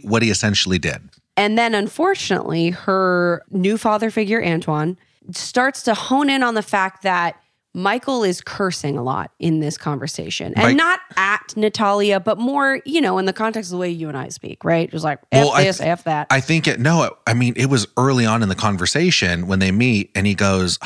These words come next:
Speaker 1: <sighs> she goes, "Why did you let that happen to me?" And he's like, "I didn't know what the hell was going on." Antoine comes in, "Hold up."
Speaker 2: I don't need, we don't need to be cursing up in
Speaker 1: H E
Speaker 2: here.
Speaker 1: double hockey sticks.
Speaker 2: Because this is a very holy man. He does not allow cursing, right?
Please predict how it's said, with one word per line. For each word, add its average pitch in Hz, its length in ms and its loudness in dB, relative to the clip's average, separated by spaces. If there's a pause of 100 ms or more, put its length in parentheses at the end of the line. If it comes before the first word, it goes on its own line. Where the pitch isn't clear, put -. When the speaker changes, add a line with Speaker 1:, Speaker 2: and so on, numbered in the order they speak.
(120)
Speaker 1:
<sighs> - 220 -14
she - 160 -2
goes, 101 220 -2 (540)
"Why 135 200 0
did 139 240 -2
you 123 140 0
let - 260 -6
that 110 160 -6
happen 139 400 -4
to 92 60 0
me?" 90 100 -4
And 87 100 -8
he's 92 160 -2
like, 92 160 -4 (480)
"I 123 140 2
didn't 107 180 0
know 107 380 0 (260)
what 113 180 0
the 98 60 0
hell 104 320 2
was 98 160 0
going 98 300 2
on." 90 240 0 (400)
Antoine 139 400 0
comes 113 180 0
in, 87 120 0
"Hold 277 440 6
up." 208 360 2 (420)
Speaker 2:
I 247 160 4
don't 285 140 2
need, 277 120 0
we 262 80 2
don't 262 120 4
need 262 100 2
to 254 60 0
be 247 120 0
cursing 208 400 0
up 160 100 4
in 170 60 4
Speaker 1:
H 170 220 4
E - 60 6
Speaker 2:
here. 214 80 4
Speaker 1:
double 202 240 4
hockey 185 300 4
sticks. - 380 -2
Speaker 2:
Because 226 260 0
this 208 120 -2
is 214 60 -2
a 208 40 0
very 196 200 2
holy 190 400 0
man. 165 320 -2
He 170 120 -6
does 180 160 -2
not 185 220 0
allow 175 400 0
cursing, 170 480 -4
right? 180 280 0